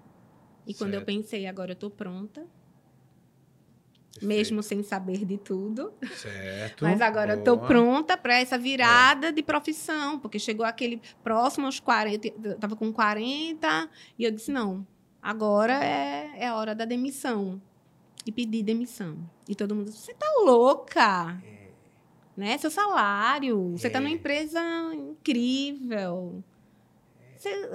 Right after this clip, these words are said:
Speaker 1: as pessoas olhavam incrédula. Sozinha, solteira, né?
Speaker 2: Sim.
Speaker 1: Mãe solteira, de qualquer forma, porque eu sou separada.
Speaker 2: Sim.
Speaker 1: Né? "Como você pode? Você que sustenta a sua família." Eu disse, "Eu vou conseguir."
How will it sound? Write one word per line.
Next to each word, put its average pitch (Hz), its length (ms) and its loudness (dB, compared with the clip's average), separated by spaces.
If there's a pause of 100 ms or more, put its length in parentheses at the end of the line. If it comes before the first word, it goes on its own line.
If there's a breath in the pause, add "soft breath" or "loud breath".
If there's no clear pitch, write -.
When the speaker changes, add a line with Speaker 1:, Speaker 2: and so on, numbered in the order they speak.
Speaker 1:
as 254 120 -2
pessoas 294 220 0
olhavam 262 340 6
incrédula. 185 680 -4 (240)
Sozinha, 254 800 4
solteira, 254 920 0
né? 202 200 -2
Speaker 2:
Sim. 294 40 0
Speaker 1:
Mãe 285 340 4
solteira, 233 800 2
de 196 120 -4
qualquer 196 340 -6
forma, 220 460 -2
porque - 120 -10
eu 202 40 -2
sou 214 100 -6
separada. 208 960 -2 (100)
Speaker 2:
Sim. 110 480 -18 (200)
Speaker 1:
Né? 247 220 -2 (120)
"Como 359 380 8
você 277 280 2
pode? 226 720 0
Você 269 440 0
que 453 100 -12
sustenta 269 400 -4
a 262 40 -6
sua 254 120 -6
família." 233 360 -4
Eu 202 40 -6
disse, 202 120 -10
"Eu 233 40 -6
vou 233 160 -10
conseguir." 285 460 -10